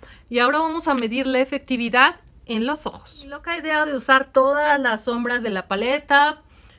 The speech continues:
Vamos a empezar a usar estas dos tonalidades mezcladas, esta y esta, para dar luz y a la vez sellar.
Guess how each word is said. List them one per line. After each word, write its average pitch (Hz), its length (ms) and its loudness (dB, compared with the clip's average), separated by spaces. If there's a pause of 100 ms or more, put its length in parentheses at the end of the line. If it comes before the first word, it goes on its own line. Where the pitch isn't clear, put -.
Vamos 269 380 -2
a 262 40 0
empezar 254 840 -2 (760)
a 254 100 0
usar 311 260 -2
estas 285 380 -4
dos 220 240 -4
tonalidades 214 1200 -6
mezcladas, 190 760 -6
esta 208 340 -6
y 190 140 -6
esta, 202 400 -8 (2750)
para 254 540 -4 (460)
dar 220 340 -4
luz 208 680 -10
y 185 100 -10
a 180 40 -4
la 180 140 -6
vez 185 160 -10
sellar. 226 500 -10